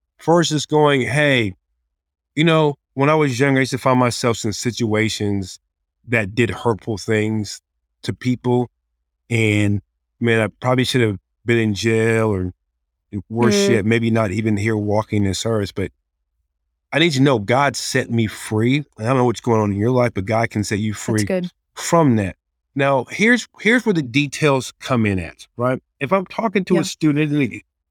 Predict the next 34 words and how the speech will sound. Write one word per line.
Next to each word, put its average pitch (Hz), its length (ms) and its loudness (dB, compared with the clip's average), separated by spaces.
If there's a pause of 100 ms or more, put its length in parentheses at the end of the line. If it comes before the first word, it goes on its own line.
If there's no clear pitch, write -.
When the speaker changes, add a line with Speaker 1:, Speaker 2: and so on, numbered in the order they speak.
(160)
Speaker 1:
age 160 360 2
matters, 123 520 2
and 117 120 -4
someone 139 460 2
says, 117 640 0 (880)
"Hey, 135 500 2 (240)
I 127 160 0
just 131 600 -4
went 123 260 -2
too 139 120 0
far 131 160 0
in 123 60 2
a 117 40 0
relationship 117 420 -2
with 107 160 -4
someone 110 260 0
I'm 101 140 0
dating." 85 300 -6 (1000)
Speaker 2:
Yeah. 196 220 -4
Speaker 1:
Right? 113 200 0
Or 113 100 6
I 117 60 4
went 120 220 2
to 131 100 2
a 110 40 0
party. 104 680 0
I 123 100 -4
think 151 200 0
there's 143 120 0
a 139 80 0
clear 170 240 -2
difference 143 280 0
between 131 400 2
going, 117 460 2